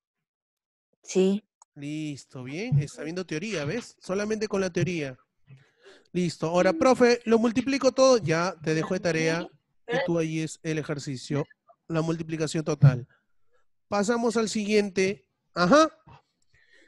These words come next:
Speaker 2: Mira, aplicando el algoritmo de Euclides para hallar el máximo común divisor. A ver. Tenemos aquí, aquí ponemos el veintiocho, ¿te acuerdas?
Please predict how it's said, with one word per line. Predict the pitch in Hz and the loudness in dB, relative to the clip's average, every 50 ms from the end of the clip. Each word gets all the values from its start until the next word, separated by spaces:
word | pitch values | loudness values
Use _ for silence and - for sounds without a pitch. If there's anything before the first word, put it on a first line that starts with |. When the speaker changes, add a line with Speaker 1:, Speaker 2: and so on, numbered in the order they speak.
| _ _ _ _ | _ _ _ _
Speaker 2:
Mira, | - 311 330 285 240 233 247 240 - _ _ _ _ _ _ _ _ _ | 4 4 6 6 6 6 4 2 -2 _ _ _ _ _ _ _ _ _
aplicando | - 190 185 - 226 220 - 269 277 277 269 262 277 | -6 -4 -2 -2 -4 0 2 4 6 6 6 6 6
el | 254 | 6
algoritmo | 240 226 214 208 202 233 240 233 233 240 | 8 6 6 6 4 2 -2 -6 -6 -6
de | 220 214 196 | -6 -4 -6
Euclides | 190 180 - - 214 220 226 220 180 165 156 147 135 - - - - - - - - - - - - - - - - - - - - _ | -6 -6 -8 -8 -8 -6 -6 -4 -4 -4 -6 -6 -6 -8 -8 -6 -6 -6 -6 -6 -6 -6 -6 -6 -6 -6 -6 -6 -6 -8 -8 -10 -10 _
para | 175 160 156 | -4 -2 -2
hallar | 156 156 180 190 | 0 0 0 0
el | 190 185 175 | 0 -2 -2
máximo | 180 214 214 - - 226 214 202 185 | -4 -4 -4 -4 -4 -2 -2 -2 0
común | 175 175 170 170 170 | 0 -2 -2 -2 -2
divisor. | 165 156 151 135 - - 143 120 120 - _ _ | -2 -4 -4 -6 -6 -8 -10 -10 -12 -16 _ _
A | - 123 131 135 | -12 -8 -4 -2
ver. | 135 147 175 180 165 123 - _ _ _ _ _ _ _ _ _ _ _ _ _ _ _ _ _ _ _ _ _ _ _ _ _ _ _ _ _ _ _ _ _ _ _ _ _ _ _ _ _ - | 0 2 2 0 -2 -6 -10 _ _ _ _ _ _ _ _ _ _ _ _ _ _ _ _ _ _ _ _ _ _ _ _ _ _ _ _ _ _ _ _ _ _ _ _ _ _ _ _ _ -6
Tenemos | 156 170 214 226 233 233 - | -4 -2 -2 0 0 0 0
aquí, | 220 208 - - 233 247 254 - _ _ _ _ _ _ _ _ _ _ _ _ _ _ _ _ _ _ | -2 -2 -2 -4 -4 -4 -4 -6 _ _ _ _ _ _ _ _ _ _ _ _ _ _ _ _ _ _
aquí | 151 139 139 165 170 | -12 -10 -8 -8 -8
ponemos | - - 151 156 156 156 147 - | -6 -4 -4 -2 -2 -2 -2 -2
el | 156 143 | -4 -4
veintiocho, | 131 139 139 131 - 151 151 165 175 175 - 226 226 | -4 -4 -6 -4 -2 0 2 2 2 2 0 0 0
¿te | 190 | 0
acuerdas? | 165 - 185 196 214 247 285 311 - - - - | -2 0 0 2 2 2 2 2 0 -2 -8 -12